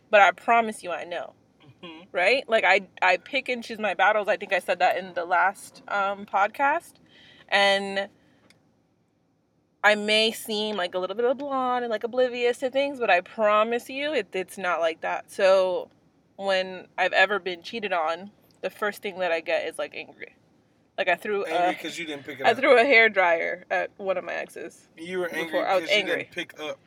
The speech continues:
Speaker 2: that this was going
Speaker 1: Not
Speaker 2: on.
Speaker 1: that I didn't pick it up. It's usually 'cause I've al-, I already knew.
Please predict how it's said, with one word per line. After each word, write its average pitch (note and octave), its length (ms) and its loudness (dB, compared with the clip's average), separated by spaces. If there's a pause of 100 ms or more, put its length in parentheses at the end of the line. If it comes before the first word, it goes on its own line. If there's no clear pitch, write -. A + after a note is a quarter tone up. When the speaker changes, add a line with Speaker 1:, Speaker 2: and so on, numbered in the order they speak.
Speaker 2:
that C3 300 -12
this B3+ 200 -14
was B2+ 120 -18
going A#3+ 100 -6
Speaker 1:
Not C4 140 6
Speaker 2:
on. C4+ 40 2
Speaker 1:
that C#4+ 100 6
I D4 80 8
didn't B3 240 0
pick B3 220 -6
it G#3 80 4
up. A3 320 4 (1400)
It's - 180 0
usually D4 320 0
'cause B3 400 6
I've G3 180 4
al-, G3+ 80 2 (140)
I F#3+ 240 4
already G#3 380 -6
knew. F#3 400 -8